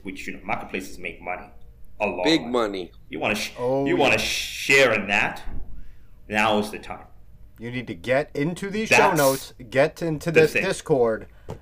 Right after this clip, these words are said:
Speaker 3: and keep your ear to the ground. Remember, guys, this mint is coming up very soon, and once they're gone, like Randall's saying, they are gone.
Speaker 1: We're closing the mint. Uh, after that, they'll be expensive. They'll be very expensive. Um,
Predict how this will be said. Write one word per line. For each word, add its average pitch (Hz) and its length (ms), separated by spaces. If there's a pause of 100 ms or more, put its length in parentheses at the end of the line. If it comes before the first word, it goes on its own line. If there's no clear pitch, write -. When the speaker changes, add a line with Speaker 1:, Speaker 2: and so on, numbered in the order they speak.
Speaker 3:
and 127 520 (480)
keep 151 200
your 147 120
ear 151 140
to 143 60
the 135 100
ground. 127 340
Remember, 127 360
guys, 104 480
this 117 180
mint 123 260
is 117 120
coming 123 280
up 117 300
very 123 360
soon, 143 260
and 101 120
once 123 300
they're 151 220
gone, 143 340
like 113 220
Randall's 123 340
saying, 131 420
they 131 140
are 139 160
gone. 101 320 (540)
Speaker 1:
We're 143 80
closing 160 340
the 143 60
mint. - 360
Uh, - 120 (260)
after 151 220
that, 147 180
they'll 113 120
be 113 80
expensive. 104 460 (120)
They'll 104 80
be 104 140
very 98 180
expensive. - 480 (280)
Um, 95 340